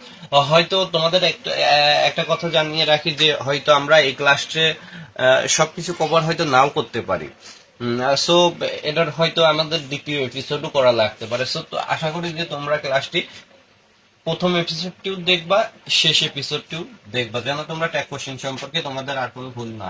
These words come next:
হয়। So, আশা করি এখন থেকে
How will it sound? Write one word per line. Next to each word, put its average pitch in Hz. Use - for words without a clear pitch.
হয়। 82
So, 160
আশা 127
করি 180
এখন 151
থেকে 165